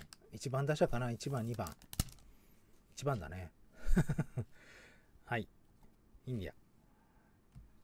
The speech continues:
ア。アントニオ・ゴメスさんはどうなんだろう。ね、ファースト。ニック・アレン。ね、マニング君とかね。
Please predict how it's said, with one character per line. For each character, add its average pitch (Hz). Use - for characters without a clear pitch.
ア。 147
ア 185
ン 202
ト 196
ニ 190
オ・ 180
ゴ 165
メ 143
ス -
さ 95
ん 87
は 90
ど 98
う 95
な 80
ん -
だ -
ろ -
う。 92
ね、 87
フ -
ァ 87
ー -
ス -
ト。 -
ニ 120
ッ -
ク・ 131
ア 104
レ 80
ン。 113
ね、 117
マ 104
ニ -
ン -
グ 76
君 73
と -
か -
ね。 143